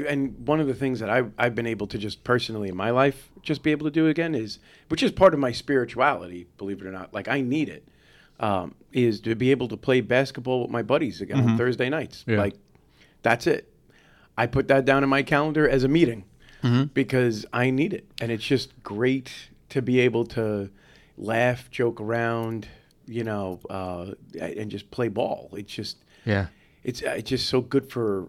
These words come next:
Speaker 1: for, at least for my soul. I, I just need to be around, uh, that atmosphere,
Speaker 2: Well, you
Speaker 1: you know?
Speaker 2: did something yesterday. I don't even think you know I'm aware of it. And it was good, though. Um, so I'm speaking to my wife yesterday during, uh,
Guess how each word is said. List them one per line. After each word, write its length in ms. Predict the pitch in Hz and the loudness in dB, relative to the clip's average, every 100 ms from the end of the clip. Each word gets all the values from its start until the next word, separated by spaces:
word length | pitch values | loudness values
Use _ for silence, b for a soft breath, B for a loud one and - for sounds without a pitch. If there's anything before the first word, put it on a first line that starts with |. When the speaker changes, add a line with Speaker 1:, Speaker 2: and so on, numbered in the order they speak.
| - | -6
Speaker 1:
for, 200 | 117 120 | -2 0
at 80 | 120 | 2
least 200 | 135 - | 2 0
for 160 | 101 | -4
my 240 | 98 117 113 | 0 0 0
soul. 400 | - 120 98 95 | 0 0 0 -2
I, 180 | 113 104 | -4 -6
I 80 | 104 | -8
just 180 | 110 - | -8 -8
need 140 | 104 | -10
to 60 | 95 | -6
be 140 | 104 | -4
around, 460 | 92 104 101 92 - - _ - | -2 -4 -4 -8 -14 -20 _ -10
uh, 140 | 92 | -10
that 400 | 107 107 107 90 - _ 113 | -4 0 0 0 -10 _ -6
atmosphere, 640 | 110 95 87 - 82 73 _ | -6 -8 -12 -14 -14 -16 _
Speaker 2:
Well, 100 | 135 | -6
you 80 | 139 | -4
Speaker 1:
you 60 | 220 | -2
know? 60 | |
Speaker 2:
did 80 | 247 | -4
something 300 | 180 131 117 | -4 -2 -2
yesterday. 300 | 135 - 107 | -2 -2 -2
I 20 | |
don't 100 | 117 | -2
even 220 | 117 113 | -2 -4
think 260 | 98 113 - | -6 -10 -6
you 80 | 107 | -4
know 160 | 104 | -2
I'm 140 | 104 98 | -2 -2
aware 320 | 95 101 107 | -2 0 2
of 100 | 95 | 0
it. 220 | 95 - b b b | -4 -8 b b b
And 80 | 117 | 0
it 40 | |
was 100 | 113 | 0
good, 200 | 98 117 | 2 0
though. 140 | 82 82 b b b - | 0 -8 b b b 0
Um, 540 | 117 113 110 104 101 - _ - - - | 4 4 4 0 -2 -6 _ -20 -20 -12
so 340 | - 123 117 | 2 4 4
I'm 420 | 110 113 110 - 123 | 2 2 0 -6 -8
speaking 420 | - 147 139 143 | 0 0 2 0
to 100 | 131 | 2
my 160 | 117 107 | 2 4
wife 500 | 107 110 107 - - | 4 4 2 -6 -4
yesterday 400 | 110 104 - 104 | -2 0 0 0
during, 520 | 101 98 98 95 92 | 0 0 0 -2 -2
uh, 340 | 90 90 90 | -4 -4 -6